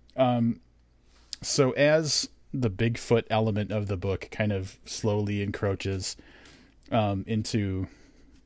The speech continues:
the crazy green loop part of the story, laced throughout the book, uh, besides the journal are other things, like, um, there's interviews with Frank McRae, which is Kate's brother,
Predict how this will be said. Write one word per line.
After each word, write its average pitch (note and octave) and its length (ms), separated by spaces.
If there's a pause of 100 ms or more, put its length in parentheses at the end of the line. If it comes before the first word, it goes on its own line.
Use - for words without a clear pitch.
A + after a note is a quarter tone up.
(100)
the G2 100
crazy G2 680 (320)
green G#2+ 380
loop F#2+ 240 (280)
part F#2+ 240
of F2+ 100
the G2 80
story, G2+ 500 (220)
laced C#3 300
throughout C#3+ 160
the A2+ 80
book, G2 320 (560)
uh, F#2+ 300 (200)
besides A#2+ 400
the A#2 100
journal G2+ 500
are G2 180
other G2+ 200
things, G2 560
like, F2+ 220
um, F2+ 200
there's F2 300
interviews G2 540
with F2+ 300 (560)
Frank G2 260
McRae, B2+ 420
which G2 160
is F2+ 160
Kate's - 320
brother, G2+ 640